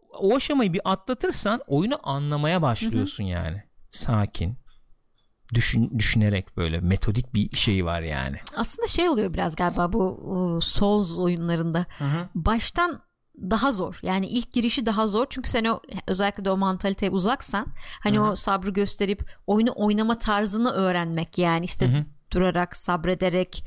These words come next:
Speaker 1: Hı hı.
Speaker 2: anlamaya göre, göre, görmeye çalışarak
Speaker 1: Hı hı.
Speaker 2: falan oynamaya başarırsan sonrakilerde de hani
Speaker 1: Hı hı.
Speaker 2: tamam diyor, hani paternleri farklı belki bossların ama
Speaker 1: Evet.
Speaker 2: o yöntemle devam ediyorsun
Speaker 1: Evet.
Speaker 2: aslında.
Speaker 1: Yani bu şöyle bir şey, doğrusu yanlışı olan bir tartışma olarak görmüyorum bunu ama ben mesela bu işte yapımcının,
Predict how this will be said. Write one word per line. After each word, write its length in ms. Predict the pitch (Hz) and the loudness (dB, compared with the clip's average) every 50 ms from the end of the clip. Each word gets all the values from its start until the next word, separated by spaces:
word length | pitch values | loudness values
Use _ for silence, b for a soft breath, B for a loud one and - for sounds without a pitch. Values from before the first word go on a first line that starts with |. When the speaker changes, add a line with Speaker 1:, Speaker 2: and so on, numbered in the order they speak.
| B B | B B
Speaker 1:
Hı 60 | 127 | -4
hı. 160 | 113 127 127 | -2 0 0
Speaker 2:
anlamaya 440 | 160 190 185 185 185 175 175 175 180 | 0 2 2 2 2 2 2 2 2
göre, 340 | 180 165 185 185 185 190 - - | 2 2 2 2 2 0 -2 -2
göre, 340 | 180 185 190 190 190 180 - | 0 0 2 2 2 0 0
görmeye 360 | 170 185 185 180 180 190 185 | 2 2 2 2 2 0 0
çalışarak 440 | - - 170 165 - - 160 165 127 | -2 -2 -2 -2 -2 -2 0 0 2
Speaker 1:
Hı 40 | |
hı. 40 | 117 | 2
Speaker 2:
falan 220 | 110 180 180 185 190 | 2 2 2 0 0
oynamaya 440 | 202 214 254 247 240 233 226 220 | -2 -2 -2 0 0 0 2 2
başarırsan 540 | 247 294 285 - 294 214 - - - 480 453 | 0 0 0 0 0 0 -2 -2 -4 -4 -4
sonrakilerde 920 | - - 392 370 330 320 320 - - 302 285 262 247 233 233 240 247 233 247 | -2 0 0 2 2 0 -2 -4 -4 -2 0 2 2 2 2 0 0 0 0
de 180 | 320 370 370 B B B B B | 0 0 -2 B B B B B
hani 160 | B 135 123 143 | B 2 2 2
Speaker 1:
Hı 20 | 156 | 2
hı. 80 | 180 - - - | 0 -2 -4 -4
Speaker 2:
tamam 260 | 359 277 220 202 185 | -2 0 2 2 2
diyor, 100 | 190 196 | 2 2
hani 120 | 185 180 | 0 0
paternleri 480 | - - 220 214 - 240 220 220 226 226 | 0 0 0 2 0 -2 0 0 -2 -4
farklı 360 | - - 226 226 - 269 233 | -2 -2 -2 -2 -2 -4 -2
belki 240 | 214 180 175 - 180 | -2 -2 -2 -4 -4
bossların 420 | 165 175 175 - - 220 277 370 415 | -4 -4 -4 -2 -2 -2 -2 -2 0
ama 120 | 381 359 392 - 175 | 0 0 0 2 2
Speaker 1:
Evet. 200 | 151 139 123 B B - - | 2 2 2 B B -8 -4
Speaker 2:
o 100 | - 349 | 0 0
yöntemle 460 | 359 294 233 208 - 175 170 208 285 | 2 2 0 0 -2 -4 -2 -2 0
devam 280 | 349 370 349 320 285 254 | 2 2 2 4 2 2
ediyorsun 360 | 220 180 180 185 - - - | 2 0 0 0 -2 -2 -4
Speaker 1:
Evet. 100 | - 170 143 | -4 -2 0
Speaker 2:
aslında. 280 | 131 120 95 92 - - B B B B B | 0 -2 -2 -4 -10 -12 B B B B B
Speaker 1:
Yani 240 | 220 226 233 226 208 | 0 2 2 2 2
bu 280 | 254 277 285 214 - 220 | 0 0 -2 -2 -4 -6
şöyle 300 | - - 269 262 247 202 | -4 0 0 0 0 0
bir 60 | 160 | -2
şey, 220 | - - 147 131 131 | -2 -4 -4 0 2
doğrusu 420 | 170 190 208 226 226 - - 226 | 2 4 2 2 0 -4 -2 0
yanlışı 440 | 226 214 208 208 208 202 - - 214 | 0 0 0 0 -2 -4 -2 0 0
olan 300 | 202 202 196 196 190 180 | 2 2 2 2 2 2
bir 160 | 190 190 175 | 0 0 0
tartışma 380 | - - 180 180 - - - 190 | 0 0 2 2 0 -2 -2 -2
olarak 300 | 185 180 185 180 - - | 0 0 0 0 0 0
görmüyorum 460 | 180 180 185 170 143 117 107 101 98 98 | 2 2 2 2 2 0 0 0 0 0
bunu 220 | 120 156 190 175 | -2 -2 0 0
ama 220 | 170 175 180 160 | 2 2 2 2
ben 180 | 175 180 180 180 | 2 2 0 0
mesela 500 | 170 160 - - 170 156 156 151 147 151 | 0 0 0 0 0 2 2 2 2 2
bu 140 | 156 160 160 | 2 2 2
işte 200 | 151 - - 156 | 0 0 0 0
yapımcının, 720 | 147 143 151 - - - 160 139 139 135 131 131 139 - | 0 0 0 0 -2 -2 -2 0 0 0 0 0 -2 -6